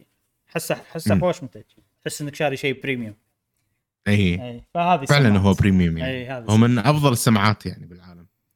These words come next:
Speaker 1: والله أنا،
Speaker 2: الوايرلس
Speaker 1: أنا من اللي
Speaker 2: والبريميوم.
Speaker 1: شفتها يعني على أحدث السماعات اللي نزلت هذه أفضل واحدة يعني.
Speaker 2: مم.
Speaker 1: مم. إنزين.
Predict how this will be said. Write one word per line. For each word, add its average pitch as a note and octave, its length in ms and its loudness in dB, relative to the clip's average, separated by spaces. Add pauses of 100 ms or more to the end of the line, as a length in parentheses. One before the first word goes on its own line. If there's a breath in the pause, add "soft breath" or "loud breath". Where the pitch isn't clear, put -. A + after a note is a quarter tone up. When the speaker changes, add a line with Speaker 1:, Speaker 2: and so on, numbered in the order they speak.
(340)
Speaker 1:
والله A#3+ 240 8
أنا، C4+ 60 8
Speaker 2:
الوايرلس G3 200 4
Speaker 1:
أنا B3+ 160 8
من A#3 60 8
اللي A#3+ 40 8
Speaker 2:
والبريميوم. C4 260 4
Speaker 1:
شفتها G#3+ 280 10
يعني G3+ 380 8
على E3+ 220 4
أحدث E3+ 340 2
السماعات F3+ 500 4
اللي D#3+ 120 -2
نزلت G3+ 320 2
هذه D#3+ 240 2
أفضل B2+ 220 -4
واحدة G#2+ 220 -10
يعني. - 220 -20 (840)
Speaker 2:
مم. G#2 360 2
Speaker 1:
مم. A#2+ 180 -14 (1040)
إنزين. D#3 240 -4